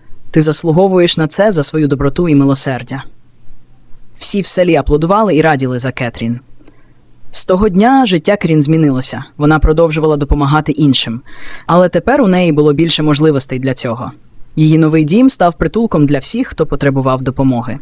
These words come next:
Кетрін завжди казала: "Доброта — це найцінніший скарб, який можна дарувати. І неважливо, що ти маєш, головне,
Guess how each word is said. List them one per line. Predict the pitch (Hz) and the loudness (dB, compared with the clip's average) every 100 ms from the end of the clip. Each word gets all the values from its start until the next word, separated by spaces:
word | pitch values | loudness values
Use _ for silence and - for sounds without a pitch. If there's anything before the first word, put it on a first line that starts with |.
| - | 0
Кетрін | 165 160 165 156 | 0 2 2 2
завжди | 151 135 151 | 2 0 -2
казала: | 156 147 127 110 - - - - - - | 0 0 -2 -4 -10 -16 -20 -18 -14 -2
"Доброта — | 156 160 170 165 285 320 | 0 2 0 2 0 0
це | 202 | 0
найцінніший | 190 185 - 202 202 220 | 0 0 0 0 0 0
скарб, | 208 254 202 - | 0 0 -2 -2
який | 151 175 | -2 0
можна | 165 160 160 160 | 2 2 0 0
дарувати. | 156 156 123 110 - - - - _ - - | 2 0 -2 -6 -12 -14 -16 -16 _ -16 -2
І | 190 | 2
неважливо, | 180 170 165 180 165 | 2 2 2 2 2
що | - 240 | 0 0
ти | 240 | 2
маєш, | 220 160 123 - - | 2 0 -2 -6 -2
головне, | 156 156 175 220 | 0 2 2 0